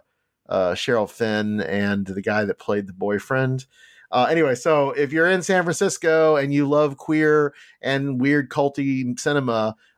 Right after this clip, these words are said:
uh, and drag, the Balboa Theater is your place, and, and check out what Media Meltdown is doing. And while I was there, I also got to hang out, uh, at this place called the Silver Sprocket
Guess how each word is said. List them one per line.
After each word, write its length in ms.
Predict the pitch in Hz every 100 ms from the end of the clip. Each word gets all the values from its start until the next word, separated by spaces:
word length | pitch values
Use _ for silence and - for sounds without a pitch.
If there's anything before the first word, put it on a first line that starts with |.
| -
uh, 560 | 117 117 107 80 98 92
and 160 | 117
drag, 600 | 117 139 139 117 104 104
the 280 | 131 123 113
Balboa 520 | 107 135 135 156 165
Theater 340 | 156 160 156 143
is 100 | 123
your 120 | 123
place, 400 | 147 139 123 123
and, 180 | 113 113
and 260 | 113 117
check 240 | - 127 139
out 200 | 123 117
what 140 | 113
Media 200 | 123 120
Meltdown 400 | 120 120 - 110
is 100 | 107
doing. 320 | - 123 117 - - - _
And 160 | 139 143
while 240 | 165 180
I 140 | 180
was 300 | 156 147 131
there, 540 | 143 262 226 160 151 -
I 120 | 151
also 520 | 135 160 180 - 156
got 180 | 147 135
to 80 | 151
hang 200 | 143 139
out, 300 | 135 131 - _ _ _ -
uh, 200 | 127 127
at 160 | 131 127
this 160 | 139
place 260 | - 151 143
called 220 | 151 139
the 100 | 123
Silver 400 | - 160 170 156
Sprocket 800 | 139 - - 175 220 220 107 220